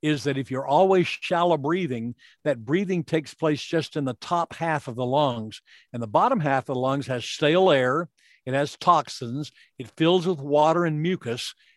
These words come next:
and you end up with all kinds of lung diseases. So you ought to have something that you're doing all the time that's deep breathing. I've worked, uh, some with, uh, senior citizens in, uh, uh, uh, a-,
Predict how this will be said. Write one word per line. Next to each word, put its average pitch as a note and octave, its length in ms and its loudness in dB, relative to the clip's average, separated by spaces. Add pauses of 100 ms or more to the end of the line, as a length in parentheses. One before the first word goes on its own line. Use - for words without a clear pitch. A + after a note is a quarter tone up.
and C#3 120 -2
you C#3+ 80 -2
end E3 240 0
up E3 120 2
with D3 120 -6
all D3+ 220 4
kinds E3+ 280 -4
of C3 120 -2
lung E3+ 320 2
diseases. D3 760 0 (340)
So - 180 -2
you D#3+ 160 4
ought G3 100 6
to A3+ 80 4
have G#3 200 2
something G3+ 440 -2
that D#3 120 -4
you're C3+ 160 -2
doing C#3 320 2
all D3+ 260 4
the F#3 100 -2
time C#3+ 460 -2
that's A#2 200 -12
deep C#3 280 -2
breathing. A#2+ 500 0 (640)
I've E3 220 2
worked, F#3 320 0
uh, C#3 180 4
some E3+ 300 0
with, C#3 200 -2 (140)
uh, C3 160 -2
senior E3+ 340 -2
citizens D3 560 -2
in, C#3 320 -2
uh, B2 280 0 (500)
uh, B2+ 200 -4 (380)
uh, A2+ 440 -8 (800)
a-, D3+ 140 -4